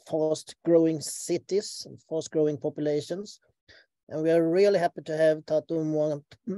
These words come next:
Twangi Lim-, Limumba here to talk about the pursuit, pursuit of modern city and affordable housing, lessons from Dar es Salaam.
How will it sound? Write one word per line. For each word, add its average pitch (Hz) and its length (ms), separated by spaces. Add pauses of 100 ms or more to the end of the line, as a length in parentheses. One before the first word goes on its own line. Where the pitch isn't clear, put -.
(280)
Twangi 185 400
Lim-, 170 880
Limumba 196 720
here 151 280
to 185 240
talk 165 280
about 165 240
the 165 80
pursuit, 170 460 (160)
pursuit 180 400
of 151 100
modern 165 300
city 156 440 (800)
and 156 160
affordable 151 400
housing, 151 460
lessons 143 320
from 147 120
Dar 147 140
es 143 80
Salaam. 160 400